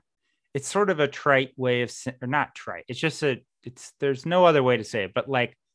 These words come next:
the power of the theater and the power of art.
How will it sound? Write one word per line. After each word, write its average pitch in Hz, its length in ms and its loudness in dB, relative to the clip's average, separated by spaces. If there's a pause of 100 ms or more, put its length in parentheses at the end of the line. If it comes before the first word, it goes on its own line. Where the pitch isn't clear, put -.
(160)
the 131 60 -2
power 170 560 4
of 139 140 -4
the 127 60 -16
theater 120 800 -2
and 123 120 -6
the 113 60 -8
power 131 440 2
of 110 200 -12
art. 107 400 -6